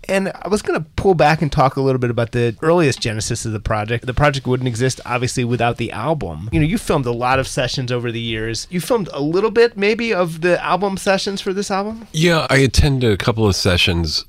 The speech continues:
Speaker 2: Tucson Train and Western Stars, in New Jersey with Bruce and Ron, and they had recorded the strings. And I used a little bit of it in the Tucson Train video. So I got to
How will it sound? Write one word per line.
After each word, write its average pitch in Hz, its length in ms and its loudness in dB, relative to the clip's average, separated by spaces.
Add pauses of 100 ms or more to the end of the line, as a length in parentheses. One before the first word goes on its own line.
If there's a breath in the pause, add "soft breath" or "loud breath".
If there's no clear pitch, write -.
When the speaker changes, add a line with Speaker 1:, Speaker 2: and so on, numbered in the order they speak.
Speaker 2:
Tucson 101 440 2
Train 90 640 2
and 80 240 -2
Western 82 400 -2
Stars, 73 640 -6 (140)
in 95 180 4
New 92 140 6
Jersey 82 400 4
with 78 160 0
Bruce 85 320 0
and 76 120 -2
Ron, 76 540 0
and 80 440 0
they 90 200 2
had 82 140 0 (120)
recorded 85 420 0
the 76 80 -6
strings. 76 580 -4
And 101 160 -4
I 117 80 4
used 113 340 4
a 117 60 4
little 113 240 4
bit 101 100 4
of 90 140 4
it 87 100 0
in 92 120 0
the 90 100 2
Tucson 82 480 -2
Train 76 320 -2
video. 71 440 -2
So - 360 2
I 104 100 2
got 117 260 0 (120)
to 95 280 2